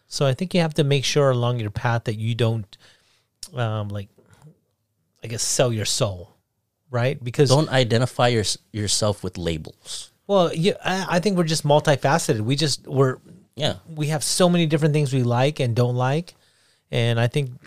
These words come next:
Speaker 1: this is just one, one part, like, it's one part of who you are.
Speaker 2: Mm-hmm. Because it's like you saying, like, uh, "I'm just, uh,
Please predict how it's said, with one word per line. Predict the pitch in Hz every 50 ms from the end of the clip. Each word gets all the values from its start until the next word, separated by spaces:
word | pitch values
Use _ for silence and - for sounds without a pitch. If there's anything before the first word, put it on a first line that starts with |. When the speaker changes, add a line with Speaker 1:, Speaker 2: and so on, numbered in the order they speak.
| - - _ _ _ _ _ _ _ _ -
Speaker 1:
this | 131 117 113 135 120 -
is | 160 135 120
just | 139 127 - 131
one, | 135 139 135 135 - 131
one | 120 131 127
part, | - - - 120 135 - - -
like, | 117 113 117 113 110 110
it's | 110 - -
one | 120 120 131 139 120
part | - - - 127 127 120
of | 107 98
who | - - 131 123
you | 110 107 101 101
are. | 120 120 98 90 95 -
Speaker 2:
Mm-hmm. | 131 107 92 90 92 90 87 - - _ _ -
Because | 117 113 - 151 143 127 135
it's | 139 120 - - -
like | 143 135 123 117 - _ _ _ _ _ _ _ _ _ _ _ _
you | 120 117 139 143
saying, | - - - 123 120 113 110 110 107 107
like, | 101 101 95 92 - - -
uh, | - 92 92 92 90 -
"I'm | - 95 104 104 95
just, | 95 101 107 101 98 95 90 - - - - _ -
uh, | 92 92 87 85 85 85 82 82 82 -